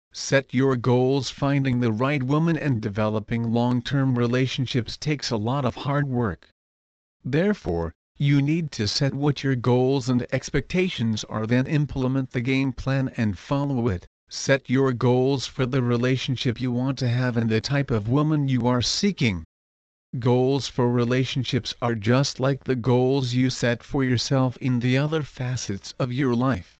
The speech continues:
Setting relationship goals gives you a commitment and direction. When seeking women, define what your ideas and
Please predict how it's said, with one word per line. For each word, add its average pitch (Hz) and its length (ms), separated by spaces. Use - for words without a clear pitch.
Setting 139 460
relationship 135 680
goals 127 480
gives 117 380
you 123 180
a 135 60
commitment 139 600
and 113 120
direction. 117 600
When 156 260
seeking 135 520
women, 123 400
define 113 540
what 113 220
your 104 220
ideas 104 540
and 113 200